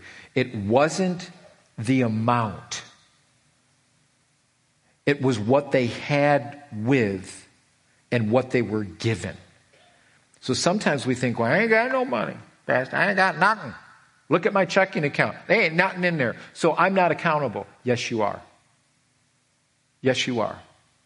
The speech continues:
Because everything that God has given us, he's given to us.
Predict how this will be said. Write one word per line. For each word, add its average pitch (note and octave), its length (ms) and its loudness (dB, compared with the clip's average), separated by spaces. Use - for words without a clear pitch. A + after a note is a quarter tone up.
Because D#3 260 2
everything F3 460 2
that D3 120 0
God C#3 240 2
has A#2 140 -2
given G#2+ 360 -2
us, - 440 -12
he's A#2+ 200 -4
given G#2 320 -4
to G#2 260 -8
us. - 320 -14